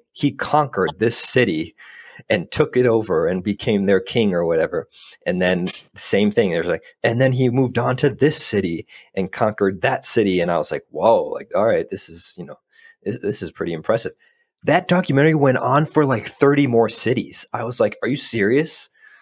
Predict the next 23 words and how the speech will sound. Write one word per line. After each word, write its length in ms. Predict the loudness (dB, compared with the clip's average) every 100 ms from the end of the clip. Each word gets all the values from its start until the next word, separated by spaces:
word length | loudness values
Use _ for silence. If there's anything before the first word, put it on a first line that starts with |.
| _ _ _ -8
I 100 | -2
was 300 | 0 0 0
<laughs> 40 |
like, 360 | -2 -4 -4 0
"Did 160 | 2 4
this 160 | 2
guy 160 | 2 2
ever 160 | 0 -2
stop?" 600 | -4 -6 -2 -2 -2 -12 -20 -4 -2
I 40 |
was 100 | 0
like, 120 | 0
"How 180 | 0 0
is 100 | 2
he 140 | -2
thirty 460 | -4 0 2 4 2
and 120 | 0 0
oh? 320 | 0 0 -4 _ _
Like, 100 | -4 -2
he's 200 | -4 -4
undefeated. 580 | -2 0 -2 0 0 2
He's 180 | 0 0
like 140 | 0